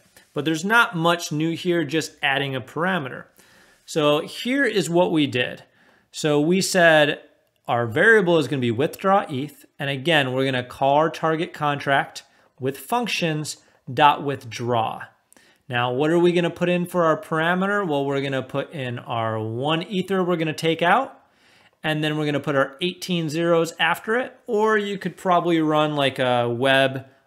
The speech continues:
um, from way, two-way type functionality to handle that for you. But again, this time we have to build a transaction again. And inside of our transaction,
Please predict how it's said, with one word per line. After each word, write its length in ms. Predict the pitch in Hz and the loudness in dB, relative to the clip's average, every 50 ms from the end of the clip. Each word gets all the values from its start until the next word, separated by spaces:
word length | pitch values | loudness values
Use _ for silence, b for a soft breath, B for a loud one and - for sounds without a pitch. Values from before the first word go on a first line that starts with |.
| b _ _ | b _ _
um, 720 | 127 120 117 117 113 113 113 113 113 113 113 113 113 110 | -4 -4 -2 -2 -2 -2 -4 -4 -6 -6 -8 -8 -10 -10
from 380 | 107 - - 147 139 131 123 131 | -14 -10 -4 -2 -2 -2 -2 -2
way, 380 | 151 165 165 165 165 165 156 | -2 0 0 2 2 2 0
two-way 520 | 147 - - 190 185 165 151 160 151 156 151 | 0 -4 -4 -2 -2 0 0 0 0 0 0
type 300 | 156 - 156 151 147 - | -2 -2 -4 -4 -4 -4
functionality 720 | - 156 147 139 - - 147 139 139 135 135 135 131 127 123 | -6 -8 -8 -6 -8 -8 -4 -4 -2 -2 -2 -2 -4 -6 -8
to 180 | - - 123 117 | -8 -8 -8 -8
handle 300 | 101 104 127 123 120 117 | -6 -6 -6 -4 -4 -4
that 240 | 117 110 - - - | -6 -8 -10 -8 -2
for 160 | 180 180 180 | 0 2 4
you. 300 | 180 180 180 180 180 B B B B B B B B _ _ | 6 4 4 4 2 B B B B B B B B _ _
But 320 | - 160 156 160 160 - | 2 4 4 4 2 0
again, 480 | 170 151 127 123 175 180 170 156 143 143 | -2 -4 0 2 2 2 4 2 0 0
this 200 | 151 165 160 - | -4 -4 -4 -4
time 420 | - 190 196 190 196 196 202 185 b b b b b b b - | -4 -2 0 0 0 -2 -4 -8 b b b b b b b -4
we 100 | 135 135 | -2 -2
have 120 | 135 135 | -2 -2
to 80 | - 135 | -4 -6
build 340 | 110 104 147 143 151 160 | -4 -2 0 0 0 0
a 60 | 156 156 | -2 -4
transaction 720 | - - 175 165 165 147 147 139 131 127 - - - 123 | -2 0 0 0 0 2 6 6 6 6 4 -2 -8 -8
again. 380 | 117 113 107 123 - - - - - | -10 -8 -10 -12 -12 -12 -16 -18 -16
And 260 | - 156 123 120 120 - _ _ | -14 -12 -12 -12 -12 -16 _ _
inside 500 | 190 180 180 185 180 - 190 180 180 180 | -4 -2 -2 -2 0 2 4 4 4 2
of 80 | 180 185 | 2 0
our 120 | 175 175 | -2 -2
transaction, 880 | - - 185 185 180 165 156 170 165 165 170 165 - - 196 202 202 190 | -2 -2 0 0 0 0 0 4 4 4 4 2 -2 -6 -4 -4 -4 -6